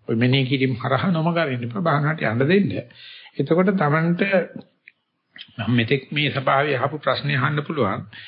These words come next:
අරමුණු ගොඩක් ගොරෝසුව ප්‍රකටව තියෙනකොටද භාවනාව හොඳ? එතන මොනවාක්වත් තේරෙන්නේ නැති වුණාට ඒ බව දැනගෙන ඉන්න භාවනාවද හොඳ කියන ප්‍රශ්න තමයි මට, දෙවෙනි පරියන්කේ ගැන දීලා තියෙන විස්තර අහනකොට දැනගන්න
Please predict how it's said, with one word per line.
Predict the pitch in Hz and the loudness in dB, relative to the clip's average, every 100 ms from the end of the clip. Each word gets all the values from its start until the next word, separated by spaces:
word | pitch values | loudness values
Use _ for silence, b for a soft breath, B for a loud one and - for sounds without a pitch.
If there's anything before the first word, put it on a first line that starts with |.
| B B | B B
අරමුණු | 120 135 143 139 | 0 2 4 2
ගොඩක් | 143 147 147 120 | 2 0 -4 -8
ගොරෝසුව | 117 139 147 143 147 | 0 4 4 4 0
ප්‍රකටව | 131 120 135 147 135 | 0 -2 -2 0 -2
තියෙනකොටද | 123 123 139 151 175 190 196 | -4 -4 -2 0 2 2 2
භාවනාව | 160 135 131 123 117 | 2 4 2 2 0
හොඳ? | 123 127 127 127 131 135 - B B | 0 2 2 2 -2 -6 -14 B B
එතන | B 135 151 | B 0 2
මොනවාක්වත් | 151 135 143 - 147 - | 2 2 2 0 -4 0
තේරෙන්නේ | 151 143 131 127 | 2 2 2 0
නැති | 127 147 | 0 0
වුණාට | 147 160 180 | 0 0 2
ඒ | 185 143 | 2 4
බව | 151 160 | 4 2
දැනගෙන | 131 127 156 170 | 2 2 2 0
ඉන්න | 175 170 | 0 0
භාවනාවද | 175 147 156 156 156 156 | 0 0 0 0 -2 -2
හොඳ | 143 147 147 151 147 | -2 0 2 2 0
කියන | 156 147 | -2 -4
ප්‍රශ්න | 147 - 135 | -2 -2 -4
තමයි | 135 160 | -2 0
මට, | 175 147 156 208 - B B B _ 151 147 147 | 0 0 -2 -4 -8 B B B _ -8 -6 -2
දෙවෙනි | 131 139 175 | 2 4 4
පරියන්කේ | 180 170 156 156 139 151 | 4 2 2 0 -2 -4
ගැන | 143 143 | -2 -2
දීලා | 139 139 139 | -4 -6 -6
තියෙන | 147 131 | -4 -2
විස්තර | 131 127 139 | -2 -2 0
අහනකොට | 120 135 151 151 | 0 0 0 0
දැනගන්න | 127 127 127 120 | 0 0 0 0